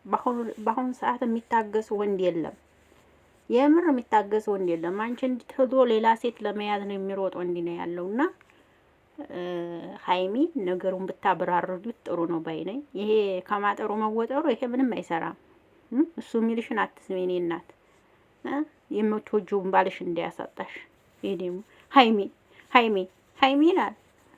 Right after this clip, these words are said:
ሀይሚ ይጥፋ። እ? ሀይሚን እኔ ነኝ የጠራኋት። ሀይሚን እኔ ነኝ ያመጣኋት።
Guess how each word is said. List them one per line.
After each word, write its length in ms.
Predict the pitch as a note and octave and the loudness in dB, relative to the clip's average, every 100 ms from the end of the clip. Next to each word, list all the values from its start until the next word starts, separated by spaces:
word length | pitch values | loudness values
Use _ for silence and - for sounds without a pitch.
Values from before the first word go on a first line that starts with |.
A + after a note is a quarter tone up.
| - | -6
ሀይሚ 220 | D4+ D4+ D4 | 0 6 8
ይጥፋ። 260 | D4 D4 - - - _ _ _ _ _ _ _ _ _ _ - _ _ | 8 4 0 0 -4 _ _ _ _ _ _ _ _ _ _ -20 _ _
እ? 80 | D#4+ A4 - _ _ _ _ | -2 -2 -6 _ _ _ _
ሀይሚን 420 | C4+ C4+ C4 B3 | 2 4 4 2
እኔ 120 | A#3+ A#3+ | 0 0
ነኝ 160 | B3 A#3 | 0 -2
የጠራኋት። 480 | A3 - A3+ A3+ A3+ _ - | -2 -2 0 0 -4 _ -2
ሀይሚን 400 | D4 C#4 C4+ B3+ | 2 4 4 0
እኔ 120 | A#3+ | -2
ነኝ 180 | A#3 A#3 | -2 -4
ያመጣኋት። 540 | A3 G#3+ G#3 A3 G#3+ | -4 -6 -6 -2 -2